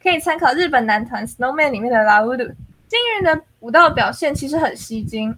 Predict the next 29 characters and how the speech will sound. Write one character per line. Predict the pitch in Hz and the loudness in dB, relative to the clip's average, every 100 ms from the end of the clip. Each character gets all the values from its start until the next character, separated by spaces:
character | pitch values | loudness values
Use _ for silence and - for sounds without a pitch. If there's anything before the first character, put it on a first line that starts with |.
| - | -8
嗯， | 277 - | -10 -4
他 | 226 | 0
跳 | 285 | 0
得 | 233 | 0
真 | 240 | -4
的 | 240 | -6
不 | - | -10
错， | - - - | -20 -20 -6
是 | 494 | 0
有 | 254 | 0
自 | 240 381 | 0 -4
己 | 370 | -8
特 | - - 262 | -4 -2 -2
色 | 302 | 0
的 | 240 202 | -2 -2
那 | 220 | -4
一 | 220 | -4
种， | - - | -10 2
呃， | 254 | 6
不 | 247 | 6
是 | 349 | 4
说 | 392 392 | -2 2
跳 | 403 | 2
得 | 262 | 4
不 | 294 | 2
好 | 285 220 | 2 0
啦， | - | -2
就 | - | -8
是 | 269 262 247 | -10 -6 -6